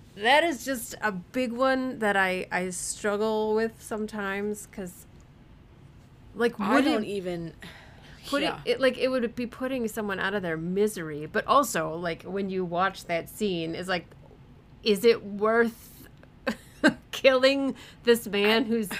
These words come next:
Speaker 1: in this kind of condition already? Like, it seems like overkill, but yeah, I don't know.
Speaker 2: I don't,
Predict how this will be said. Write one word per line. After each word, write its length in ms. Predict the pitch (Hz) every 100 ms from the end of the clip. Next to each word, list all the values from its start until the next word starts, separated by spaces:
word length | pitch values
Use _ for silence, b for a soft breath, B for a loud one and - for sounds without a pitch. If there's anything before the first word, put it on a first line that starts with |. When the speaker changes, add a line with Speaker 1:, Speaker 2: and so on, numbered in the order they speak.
| - 254
Speaker 1:
in 520 | 254 269 262 247 -
this 380 | 202 208 262 -
kind 300 | - 214 220
of 120 | 202
condition 520 | - 190 190 202 226 196
already? 540 | 175 175 190 196 208
Like, 160 | 180 175
it 120 | 170
seems 280 | - 214 208
like 180 | 151 -
overkill, 840 | 196 196 185 - 156 165 175 175
but 240 | - 165 - B B B B B B B - - - - - - - -
yeah, 180 | 165 156
I 60 |
don't 140 | 156 156
know. 100 | 156
Speaker 2:
I 240 | - 190
don't, 340 | 190 185 160